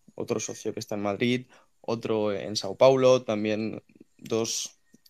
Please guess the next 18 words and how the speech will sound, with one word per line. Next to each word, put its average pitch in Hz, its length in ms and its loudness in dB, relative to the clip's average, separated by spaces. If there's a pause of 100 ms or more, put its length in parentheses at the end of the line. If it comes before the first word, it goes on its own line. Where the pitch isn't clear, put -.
(140)
están 113 380 -4
en 110 160 -4
Buenos 110 260 -2
Aires. 127 280 0
Entonces, 120 480 -4 (480)
si - 220 -2
somos 127 240 0
capaces 131 480 2
de 120 140 2
hacer 117 340 0
un 120 120 0
evento 107 800 0 (120)
bien, 117 680 -2 (540)
repetirlo 120 720 0
en, 117 180 0
en 117 140 -2
diferentes 113 500 -6
localizaciones 113 1040 -2